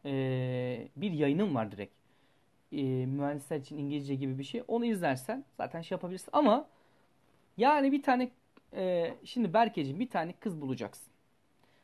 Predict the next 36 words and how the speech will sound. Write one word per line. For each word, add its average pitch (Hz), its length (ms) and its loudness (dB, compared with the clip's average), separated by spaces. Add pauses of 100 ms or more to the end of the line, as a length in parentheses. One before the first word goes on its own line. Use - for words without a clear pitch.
(160)
Zaten - 240 4
erkekler 185 340 -2
gazla 147 360 4
çalışan 120 420 -4
varlıklar. 110 380 -4
Bir - 60 -20
tane 233 200 -4
kız 220 160 -4
arkadaş 202 380 2
yap 135 160 -2
yabancı. 123 480 -4 (180)
Kıçını 220 340 -4
yırt. 247 200 -4 (840)
Şuraya 277 360 2
aç 302 120 0
sözlük. 196 460 2
Bu 277 160 6
ne 220 140 8
diyor? 220 180 -6
Şunu 185 280 -2
diyor. 156 140 -6
Bu 269 80 4
ne 269 100 6
diyor? 233 180 0
Bunu 202 180 0
diyor. 139 140 0
Böyle 220 280 4
böyle. 202 280 6
Benim 202 200 4
lisede 185 320 0
bir 180 80 -4
tane 185 180 0
hatun 175 340 -2
vardı. 120 300 -2 (340)
Londra'da. 139 440 2
Karen. 139 380 2